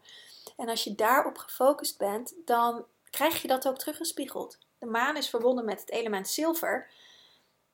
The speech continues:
En, eh, ja, in zilver spiegelt alles. Dan krijg je gewoon de spiegel weer op je neus. En de boemerang terug. En, ehm, als je kan zien wat voor een schoonheid het is en wat voor magische dingen het kan brengen,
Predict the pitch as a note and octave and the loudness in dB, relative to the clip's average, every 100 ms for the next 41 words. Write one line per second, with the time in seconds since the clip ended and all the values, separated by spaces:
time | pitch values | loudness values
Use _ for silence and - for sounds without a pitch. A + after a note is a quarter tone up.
0 | _ _ _ - A#3+ G#3+ G#3 G3 A#3+ A#3+ | _ _ _ -10 -6 -4 -4 -6 -6 -6
1 | G3+ F#3+ F#3+ B3 B3 - - B3 - - | -4 -6 -4 -4 -4 -10 -10 -12 -6 0
2 | D4 E4 - - - A3 - A#3 A3 G#3 | 4 4 4 -4 -8 -12 -6 -6 -6 -4
3 | A3+ B3+ C4 G#3 G3 - B3 A#3+ G#3 A3+ | 2 2 2 -2 -8 -8 -10 -6 -6 -6
4 | G#3+ - B3 C#4+ - - - - _ A#3+ | -10 -10 -2 0 -2 -4 -10 -14 _ -10
5 | G#3+ A3 C#4 C4 F#3+ E3+ - E3+ - - | -6 -4 -2 -4 -8 -12 -12 -12 -12 -14
6 | - _ _ _ _ _ _ A#3+ A#3 A3+ | -18 _ _ _ _ _ _ -8 -6 -6
7 | A3+ A3 A3 - A3 G#3 G#3 G#3 G#3 G#3 | -6 -8 -12 -14 -10 -8 -8 -8 -10 -12
8 | - _ _ _ _ _ _ _ _ _ | -16 _ _ _ _ _ _ _ _ _
9 | - B3+ C#4+ C4+ A#3 B3 A#3+ A3+ - A3+ | -8 -4 -4 -2 -4 -4 -6 -6 -6 -4
10 | A3 - C4 D#4 E4 G3 F#3+ F#3+ F#3+ G3 | -4 -2 0 0 0 -4 -6 -10 -10 -10
11 | - G#3+ G#3+ A3+ - - A3 A3+ A3 A#3+ | -10 -8 -6 -6 -8 -10 -8 -8 -10 -4
12 | C4 D#4+ E4 - B3 A#3 B3+ D#4 D#4+ - | -2 -2 -6 -6 -6 -6 -6 -6 -8 -8
13 | - G3 F#3+ F#3+ G#3+ C4 | -12 -12 -12 -12 -12 -12